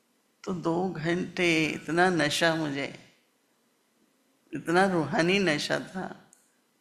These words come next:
दो घंटे तो आराम से बैठ जाती थी। अभी आजकल तो कहते हैं ना, "भाई, बिंदु को कहाँ याद करो?" या हमें तो ये था कि भगवान है,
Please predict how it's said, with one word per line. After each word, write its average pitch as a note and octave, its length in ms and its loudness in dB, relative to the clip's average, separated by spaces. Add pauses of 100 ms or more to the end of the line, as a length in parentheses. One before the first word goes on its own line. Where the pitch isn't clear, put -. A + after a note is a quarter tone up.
(680)
दो E3+ 140 0
घंटे D#3+ 340 0
तो D#3 160 -4
आराम E3+ 580 0
से E3 200 -2
बैठ C3+ 300 0
जाती C3 360 -6
थी। - 200 -14 (1080)
अभी E3 160 0
आजकल D#3 460 2
तो D#3+ 160 -2
कहते D#3 240 0
हैं E3 80 2
ना, F3 60 2
"भाई, E3 160 2
बिंदु D3 440 0
को D3 200 -6
कहाँ C#3+ 260 0
याद C3+ 340 0 (100)
करो?" C3+ 360 -4
या C3+ 180 -10 (760)
हमें E3+ 220 0
तो F3 80 -2
ये D#3+ 200 2
था D3+ 200 2
कि D#3 180 0
भगवान C#3 500 0
है, D3 560 -6